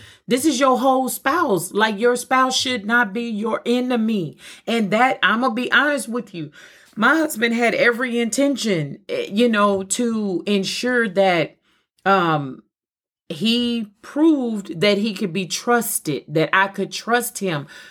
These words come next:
But because of my things from my past and my dysfunction and what I seen, and I didn't see a lot of positive marriages.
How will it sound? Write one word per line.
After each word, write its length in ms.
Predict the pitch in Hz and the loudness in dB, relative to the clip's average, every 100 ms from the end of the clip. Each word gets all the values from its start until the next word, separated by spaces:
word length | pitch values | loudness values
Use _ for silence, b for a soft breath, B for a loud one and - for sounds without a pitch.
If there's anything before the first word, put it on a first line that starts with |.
| B | B
But 200 | 196 233 | 0 2
because 360 | 208 214 233 190 | 0 0 0 2
of 160 | 165 | -2
my 280 | 156 190 294 | 2 2 2
things 520 | 226 190 185 165 165 | 2 0 0 -2 -6
from 300 | - 196 170 156 | -6 -2 -2 2
my 260 | 180 277 | 4 2
past 580 | - 220 147 147 156 - | 0 0 2 0 -2 -4
and 180 | 160 151 | -4 -2
my 260 | 147 185 262 | 2 2 2
dysfunction 800 | 247 262 - 180 170 - 160 160 | 0 -6 -2 -4 -2 -6 -6 -6
and 220 | 156 147 | -6 -2
what 180 | 190 233 | -2 0
I 220 | 190 240 | 0 0
seen, 560 | 240 - 180 160 156 156 B B B | -2 -4 -2 -2 -4 -6 B B B
and 280 | 208 202 175 - _ | 0 0 0 -6 _
I 140 | 170 190 | 0 2
didn't 200 | 247 311 | 0 0
see 260 | - 277 | 0 0
a 180 | 480 415 | 0 2
lot 160 | 214 202 | 4 4
of 240 | 170 - - | -2 -10 -4
positive 640 | 247 247 247 220 208 185 | 2 4 4 -2 -4 -4
marriages. 1040 | 165 165 175 247 226 156 - - - - | -4 -4 -2 -2 -4 -6 -10 -14 -12 -14